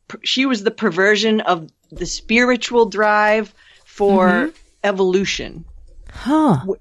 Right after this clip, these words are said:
Speaker 1: whereas the other two, one of them was the social drive, one was the sexual drive. So Medusa was,
Speaker 2: Yeah.
Speaker 1: and Medusa's name was the Queen.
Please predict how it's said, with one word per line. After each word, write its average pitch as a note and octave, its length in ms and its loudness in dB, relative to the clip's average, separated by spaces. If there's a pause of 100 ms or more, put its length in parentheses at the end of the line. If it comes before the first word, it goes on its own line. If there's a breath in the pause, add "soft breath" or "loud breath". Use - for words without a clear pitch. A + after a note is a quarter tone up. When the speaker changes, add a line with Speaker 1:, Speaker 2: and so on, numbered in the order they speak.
(140)
Speaker 1:
whereas F#3+ 360 2
the F3 160 0
other G3 160 0
two, G3 160 -4
one F3+ 160 -2
of F3+ 60 -4
them F#3 140 -4
was F3 160 -4
the E3+ 80 -8
social E3+ 380 -4
drive, D#3+ 260 0
one E3 160 -4
was D#3 120 -8
the D3+ 80 -8
sexual D#3+ 400 -4
drive. C#3+ 220 -2
So F#3+ 120 0
Medusa G#3+ 540 2
was, G#3 220 0
Speaker 2:
Yeah. F3+ 360 2
Speaker 1:
and G#3+ 240 0
Medusa's C4 480 0
name A3+ 260 2
was F#3+ 260 -2
the F3 100 0
Queen. G3 800 -2